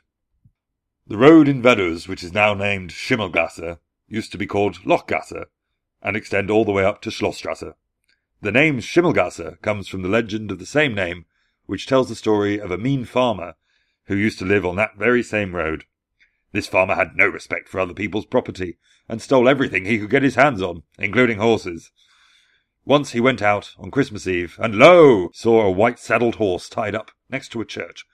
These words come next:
on the other side of the Rhine. He immediately jumped on the horse and started riding it back towards the Lochgasse. But the horse started galloping so fast towards Vaduz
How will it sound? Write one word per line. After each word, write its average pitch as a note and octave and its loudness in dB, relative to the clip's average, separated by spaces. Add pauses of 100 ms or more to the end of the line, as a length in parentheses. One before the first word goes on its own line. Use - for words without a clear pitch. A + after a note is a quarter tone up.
(160)
on A#2+ -4
the A#2 0
other F#2+ -4
side F#2+ 0
of E2 -10
the F2 -6
Rhine. E2+ -2 (720)
He B2+ 2
immediately A#2+ 0
jumped B2 4
on F#2+ -8
the F2 -12
horse E2 -10 (200)
and F2+ -16
started G#2+ -2
riding F#2+ 2
it G#2 -12
back F#2+ -2
towards F#2+ -8
the F2+ -10
Lochgasse. F#2+ -8 (1000)
But D3 -2
the D3 2
horse E3+ 2
started A#2+ 0
galloping G#2 -2
so C#3+ 2
fast A#2 2
towards G2 -4
Vaduz G2 -4